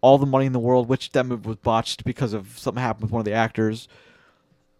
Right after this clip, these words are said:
Uh, The Last Duel, House of Gucci, and Napoleon, just to name a few. And he's got Gladiator two, Gladiator two coming up, um, Sinking Spring, Roads to Freedom, Queen and Country.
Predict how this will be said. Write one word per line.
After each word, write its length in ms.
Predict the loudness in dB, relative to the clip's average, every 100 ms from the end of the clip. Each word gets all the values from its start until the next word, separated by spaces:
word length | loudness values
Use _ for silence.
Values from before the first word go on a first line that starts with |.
| -2
Uh, 260 | 0 2
The 100 | 4
Last 320 | 6 8 6 4
Duel, 220 | 4 6
House 260 | 4 2
of 80 | 0
Gucci, 600 | 0 -2 2 0 0 -2
and 140 | -2 -2
Napoleon, 400 | 2 2 2 0
just 180 | -6 -8
to 60 |
name 180 | -8 -8
a 20 |
few. 280 | -8 -4 -2
And 80 | -2
he's 120 | -2
got 200 | 0 0
Gladiator 240 | 2 0 0
two, 240 | 4 2
Gladiator 400 | 4 4 6 6
two 220 | 4 2
coming 320 | 2 0 0 0
up, 180 | -2 -4 -20 -20 _ _
um, 260 | -2 -2 -2
Sinking 460 | 0 0 2 -4
Spring, 480 | -4 -2 0 0 -4 -2
Roads 260 | 10 10 10
to 100 | 2
Freedom, 380 | 2 2 2 0
Queen 280 | 0 0 0
and 140 | -6
Country. 540 | -6 -6 -4 -8 -10